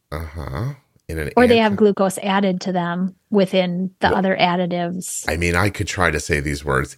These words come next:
Speaker 1: Anticoagulant, citrate, phosphate, dextrose, adenine.
Speaker 2: Adenine.
Speaker 1: Adenine?
Speaker 2: Yeah, good job.
Speaker 1: Did I get through that a little bit? So is the answer,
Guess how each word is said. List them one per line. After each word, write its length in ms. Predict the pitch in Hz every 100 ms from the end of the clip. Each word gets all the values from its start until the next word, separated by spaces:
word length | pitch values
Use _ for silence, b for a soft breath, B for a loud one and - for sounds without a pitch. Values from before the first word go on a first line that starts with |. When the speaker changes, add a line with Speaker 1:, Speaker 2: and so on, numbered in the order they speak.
| -
Speaker 1:
Anticoagulant, 1500 | 90 92 - 113 98 - 90 80 85 82 90 87 85 85 -
citrate, 640 | - 95 - - 90 85
phosphate, 720 | - 87 82 - - 80 71 -
dextrose, 720 | 76 - - 92 80 82 - - - _ -
adenine. 680 | 76 - - 80 85 - 101
Speaker 2:
Adenine. 460 | 202 202 208 202 -
Speaker 1:
Adenine? 220 | 143 110 87
Speaker 2:
Yeah, 320 | 220 349 226
good 220 | 190 247
job. 440 | 269 359 214 185
Speaker 1:
Did 140 | - -
I 60 | 85
get 220 | 85 -
through 280 | - - 98
that 120 | 107
a 40 |
little 140 | 110 117
bit? 220 | 139 135 b b b
So 420 | - 110 107 101 -
is 180 | 104 101
the 160 | 95
answer, 580 | 101 110 123 117 113 107